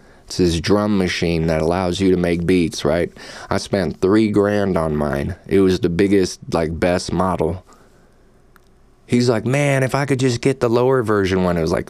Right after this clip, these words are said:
I think six hundred bucks or something. And he was just kind of insinuating, "Man, I'd love to get one. I wanna get back into making beats."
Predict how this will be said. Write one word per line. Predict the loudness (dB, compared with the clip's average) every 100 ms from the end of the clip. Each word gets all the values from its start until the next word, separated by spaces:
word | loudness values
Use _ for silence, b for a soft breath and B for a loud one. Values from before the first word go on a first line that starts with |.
| -14 -12 -4
I | -2
think | -2
six | -2 -2 -2
hundred | -2 -2 0
bucks | 0 -2 -4
or | -6
something. | -4 -6 -8 b b b b b b _ _ _ _ _ _ -6
And | 0
he | 2
was | 2
just | 0 0
kind | 0
of | 0
insinuating, | -2 -2 0 2 2 0 0
"Man, | 0 0 0
I'd | -2 0
love | 0 0
to | 0
get | 2 2
one. | 2 0
I |
wanna | 0 0
get | 0 0
back | -2 -2
into | 0
making | 0 0 0 2
beats." | 2 2 -2 -14